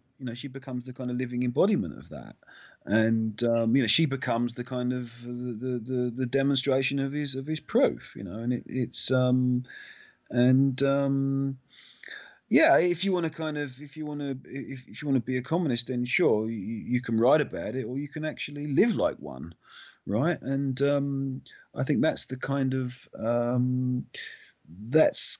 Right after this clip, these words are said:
that kinda goes to the heart of their relationship, actually. If, if he's gonna, if he's gonna write about communism, then he needs to kind of,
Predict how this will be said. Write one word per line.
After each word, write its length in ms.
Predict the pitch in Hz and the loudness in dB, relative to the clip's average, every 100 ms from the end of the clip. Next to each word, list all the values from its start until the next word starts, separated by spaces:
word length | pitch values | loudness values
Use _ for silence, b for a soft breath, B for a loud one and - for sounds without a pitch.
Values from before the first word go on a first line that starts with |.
| - | 0
that 140 | 147 | 2
kinda 200 | 165 151 | 2 2
goes 260 | 143 135 - | 2 0 0
to 80 | |
the 60 | 131 | -2
heart 240 | 135 117 | 0 -2
of 80 | 117 | -2
their 140 | 127 123 | -4 -2
relationship, 720 | 123 135 156 - 110 101 87 | -2 0 0 -2 -6 -8 -12
actually. 500 | 69 - - - 90 | -14 -12 -12 -6 -2
If, 140 | 131 - | -4 -4
if 180 | 147 - | -8 -4
he's 200 | 156 143 - | -2 -4 0
gonna, 320 | 143 135 131 117 117 _ _ _ _ _ | 4 6 4 2 -4 _ _ _ _ _
if 140 | 104 123 | -6 0
he's 160 | 131 | 2
gonna 320 | 127 139 131 | 2 2 2
write 260 | 120 120 113 | 2 2 2
about 260 | 107 104 80 | 0 -4 -4
communism, 520 | 139 165 135 107 107 | -2 0 0 0 -2
then 140 | 110 | -2
he 120 | 120 | 0
needs 340 | 120 117 117 - | 0 0 -2 -4
to 140 | - | -6
kind 360 | 113 117 113 110 | -4 -2 0 0
of, 240 | 107 104 | -2 -6